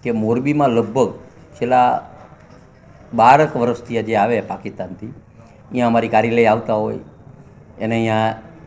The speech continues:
રહેવાની વ્યવસ્થા, કામની વ્યવસ્થા કરતા હોય. અને આજે લગભગ ટૂંકી નોટિસમાં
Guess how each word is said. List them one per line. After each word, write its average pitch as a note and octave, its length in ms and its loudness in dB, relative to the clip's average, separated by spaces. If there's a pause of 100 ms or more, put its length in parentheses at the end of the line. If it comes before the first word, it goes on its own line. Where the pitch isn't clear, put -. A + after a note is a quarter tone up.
રહેવાની A#2 340 2
વ્યવસ્થા, A2 760 -2
કામની A2+ 380 0
વ્યવસ્થા G#2+ 320 -4
કરતા G#2 300 -6
હોય. G2+ 240 -6 (340)
અને A2+ 360 -6
આજે A#2 220 -2
લગભગ A2 500 -2 (440)
ટૂંકી C3 260 0
નોટિસમાં A2+ 580 -2